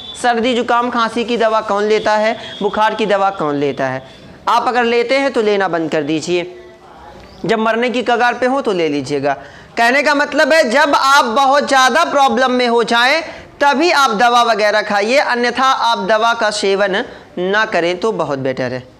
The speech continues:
ठीक है, बात करते हैं बाबू तीव्र रोग, वह रोग जो कम समय के लिए होता है लेकिन आपके शरीर को बहुत ज़्यादा परेशान कर देता है।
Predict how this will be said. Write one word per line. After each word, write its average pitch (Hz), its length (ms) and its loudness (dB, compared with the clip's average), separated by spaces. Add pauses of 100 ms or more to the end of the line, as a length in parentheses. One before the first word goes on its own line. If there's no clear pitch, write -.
ठीक 240 160 -2
है, 359 120 4 (420)
बात 240 280 2
करते 302 240 2
हैं 311 120 2
बाबू 285 300 2 (200)
तीव्र 302 380 2
रोग, 247 340 2
वह 330 300 6
रोग 320 400 6
जो 311 240 4 (120)
कम 330 300 2
समय 320 360 0
के 320 220 0
लिए 311 280 2
होता 262 400 2
है 320 420 4 (360)
लेकिन 294 480 2
आपके 311 560 2
शरीर 311 460 0
को 311 220 2
बहुत 269 460 0
ज़्यादा 269 420 2
परेशान 269 640 0
कर 247 180 0
देता 226 320 0
है। 254 360 2